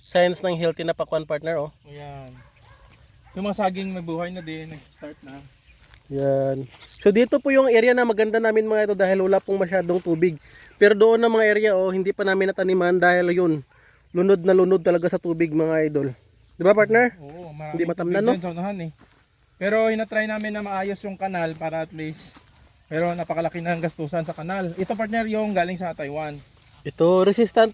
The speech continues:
Speaker 1: po ito sa, sa
Speaker 2: Sakit
Speaker 1: trips.
Speaker 2: daw. Oo,
Speaker 1: Re-,
Speaker 2: wala
Speaker 1: hindi
Speaker 2: siyang
Speaker 1: daw nagkulot, mga idol, eh.
Speaker 2: Hindi nagkulot, eh.
Speaker 1: Yan. Yan sa kabila, partner. Ano yan dyan?
Speaker 2: Same lang to, ito, isang linya.
Speaker 1: Isang linya.
Speaker 2: Dalawa.
Speaker 1: At saka yan.
Speaker 2: Mm.
Speaker 1: Yung dyan sa pinakadulo, ano to?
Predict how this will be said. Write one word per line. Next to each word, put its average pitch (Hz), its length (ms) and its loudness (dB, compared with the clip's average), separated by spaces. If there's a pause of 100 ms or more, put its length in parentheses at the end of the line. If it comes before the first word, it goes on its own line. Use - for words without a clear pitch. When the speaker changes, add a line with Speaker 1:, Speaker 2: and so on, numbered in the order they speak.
Speaker 1:
po 220 160 4
ito 208 160 -2 (160)
sa, 202 80 -6
sa 180 160 -2 (160)
Speaker 2:
Sakit - 560 -6
Speaker 1:
trips. 196 400 2
Speaker 2:
daw. 151 80 -14
Oo, 143 160 -10
Speaker 1:
Re-, 165 160 -2
Speaker 2:
wala 170 160 -4
Speaker 1:
hindi 196 160 -2
Speaker 2:
siyang 202 80 2
Speaker 1:
daw 214 80 2
nagkulot, 214 400 0
mga 220 240 -2
idol, 214 160 -2
eh. 165 140 -8 (180)
Speaker 2:
Hindi 147 160 -20
nagkulot, 160 360 -14 (120)
eh. 147 40 -18 (280)
Speaker 1:
Yan. 160 400 2
Yan 202 160 2
sa 208 160 -2
kabila, 208 240 4
partner. 180 320 -2
Ano 175 80 0
yan 156 160 0
dyan? 131 160 -8 (480)
Speaker 2:
Same 190 240 -10
lang 196 240 -10
to, 202 160 -12
ito, 175 240 -16
isang 165 240 -16
linya. 147 400 -10 (160)
Speaker 1:
Isang 151 240 -2
linya. 135 320 -2
Speaker 2:
Dalawa. 143 160 -6
Speaker 1:
At 139 80 -12
saka 139 160 0
yan. 139 240 2 (560)
Speaker 2:
Mm. 139 320 -20 (320)
Speaker 1:
Yung 202 160 4
dyan 214 160 4
sa 220 160 0
pinakadulo, 196 720 0
ano 170 160 -2
to? 135 240 -8